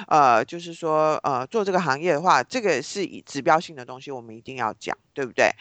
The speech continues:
但是呢，就是说，真的是这个战况是蛮，蛮激烈的哈。像常春藤大学，现在几乎所有的这个录取率都是掉到十个percent以下哈。那今年呢，所有的常春藤大学录取率呢，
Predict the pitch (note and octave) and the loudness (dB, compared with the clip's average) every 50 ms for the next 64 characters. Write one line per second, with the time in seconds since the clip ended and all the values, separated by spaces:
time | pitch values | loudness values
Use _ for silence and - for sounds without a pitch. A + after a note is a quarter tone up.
0 | - - - - - - - A3+ A3+ A#3 - A#3 G#3+ G3 F#3+ F#3 F#3 F#3 F#3 A3 | -12 -16 -16 -16 -8 -2 2 2 2 2 0 -6 -6 -2 0 0 0 -2 -4 -8
1 | G#3+ - G3 F#3+ - G3 F#3 F3+ - - G3 G3 F#3+ F3 D#3 - - G3 F3+ D#3 | -10 -10 -10 -8 -2 0 0 0 2 0 -2 0 0 0 -2 0 -2 -2 0 0
2 | C#3+ E2 - - - F3 - C#3 C3 - - A3+ F3+ D#3 F#3 G#3 D#3+ E3+ F#3+ - | -2 -4 -6 -6 -4 0 0 0 2 2 2 2 2 2 -2 -4 -4 -4 -6 -10
3 | - F#3+ D#3+ C3 B2 A#2+ A#2+ C3+ - - D3+ C#3+ D3+ D#3+ D#3 _ _ _ - - | -12 -8 -4 -2 -2 -2 -4 -10 -10 -6 -6 -6 -6 -6 -12 _ _ _ -8 -6
4 | E3+ F3 E3+ F#3 F3+ E3+ F#3+ D3+ C3 B2 G#2+ - C#3 A#2+ E2+ - _ - - - | -4 -2 -2 -2 -2 0 2 2 2 2 2 2 2 2 2 2 _ -8 -20 -20
5 | - - - - - _ _ - - F4+ F4+ D#4+ C#4+ - C4+ G3 A3 C4 C#4+ C4+ | -20 -20 -20 -20 -20 _ _ 0 4 4 4 4 2 0 -2 -2 -2 -2 -4 -6
6 | A3+ F#3 F#3+ A#3+ G#3+ F#3+ F3+ - D#3 F3 - B3+ A3+ G#3 F#3+ F#3 - - G#3+ G#3 | -4 -2 2 4 4 4 2 -2 -8 -6 -2 -2 -2 -2 -4 -6 -8 -10 -8 -8
7 | G#3 G#3+ - - F3 E3+ F3 D#3 C3 C3 C3 - D#3 D#3 D3 D3 F3 D#3 - - | -8 -10 -10 -6 -2 -2 -2 0 0 -2 -4 -4 -4 -4 -4 -4 -6 -8 -8 -8
8 | A#2 A#2+ B2 - D3 C#3+ - - - D3+ D3 C#3 C3+ C3+ - - - F#2 G#2+ A#2 | -10 -8 -6 -4 -4 -4 -4 -2 0 2 2 2 0 -2 -2 -4 -6 -4 -4 -4
9 | - G2+ G2 - A#2 A2 F2 - - - - - C#3 A2+ - - - - - - | -6 -6 -6 -6 -6 -8 -8 -8 -8 -4 2 4 4 4 4 2 -2 -2 -2 -2
10 | - - - - C#4+ B3+ - C#4+ C#4+ C#4+ A#3+ G#3+ - - - D#4+ D#4+ D#4+ C#4 G#3+ | -4 -14 -16 -16 -14 -4 0 4 4 6 4 4 2 -4 -8 -6 -4 -2 -2 0
11 | E3 E3 E3 E3 D#3+ E3 E3+ - - G3 G#3 G#3+ E3 D3 D3+ - E3+ C#3+ E3 F3+ | -2 -2 -2 -4 -4 -4 -6 -6 -4 -2 0 0 0 -2 -4 -6 -6 -8 -8 -8
12 | F3 D#3 C#3 D#3+ E3 D#3 D3 - C3 C3+ D3 E3 E3 D3 - - C3+ A#2 B2+ D#3+ | -10 -6 -2 0 0 0 0 -4 -8 -10 -8 -10 -10 -10 -12 -12 -14 -12 -12 -12
13 | D3+ C3 C3 C3 C3+ | -10 -6 -6 -6 -6